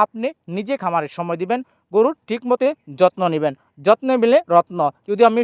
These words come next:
সঠিকভাবে যত্ন নিতে পারেন, সেক্ষেত্রে অল্প দিনেই আপনি সফলতা অর্জন করতে পারবেন। সহজ রাস্তায় ইনকাম করতে হলে আপনার গরু পালন করতে হবে। গরু পালন করুন, নিজে পরিশ্রম করুন, পরিশ্রমের মাধ্যমে আপনি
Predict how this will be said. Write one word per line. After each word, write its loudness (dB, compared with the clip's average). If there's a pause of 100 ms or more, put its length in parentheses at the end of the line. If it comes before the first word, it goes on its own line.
সঠিকভাবে 2 (100)
যত্ন 2
নিতে 4
পারেন, 2 (300)
সেক্ষেত্রে 0 (340)
অল্প 4 (140)
দিনেই 2
আপনি -2 (280)
সফলতা 0
অর্জন -2 (100)
করতে -6
পারবেন। 2 (360)
সহজ 6 (120)
রাস্তায় 6 (200)
ইনকাম 2 (100)
করতে 0
হলে 4 (120)
আপনার 2 (240)
গরু 0
পালন 2 (140)
করতে -4
হবে। -8 (480)
গরু 2
পালন 6 (100)
করুন, 4 (360)
নিজে -4 (120)
পরিশ্রম -2
করুন, 2 (240)
পরিশ্রমের 0
মাধ্যমে 4 (400)
আপনি -4